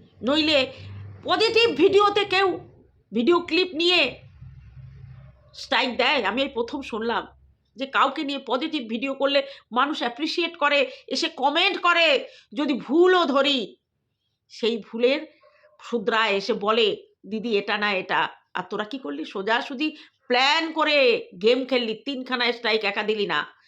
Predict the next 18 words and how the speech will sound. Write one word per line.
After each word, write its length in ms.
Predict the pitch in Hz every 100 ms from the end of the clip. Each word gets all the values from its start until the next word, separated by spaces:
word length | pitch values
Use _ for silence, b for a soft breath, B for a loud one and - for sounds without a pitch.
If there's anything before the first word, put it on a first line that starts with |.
| b b 185
দুজনে 460 | 208 220 269 262
মিলে 380 | 226 233 262 320
তিনটে 380 | 339 220 214 220
স্ট্রাইক 380 | - 190 202 185
দিলি, 320 | 220 339 403 B B
যাতে 260 | 165 180 202
চ্যানেলটা 580 | - 175 196 196 196 180
আর 140 | 180
না 160 | 165 165
থাকে। 360 | - - - - _ _ _ _ _ - 165
জানি 260 | 185 208
না 120 | 208 202
তন্দ্রার 360 | 175 175 196 196
চ্যানেলটা 400 | 190 190 202 -
কতক্ষণ 460 | - - - - -
আছে। 380 | - - - _ _ _ _ _ _ _ _ _ _ _ _ 202
মৃত্যুর 400 | 226 - 320 311
সময় 500 | - 277 285 381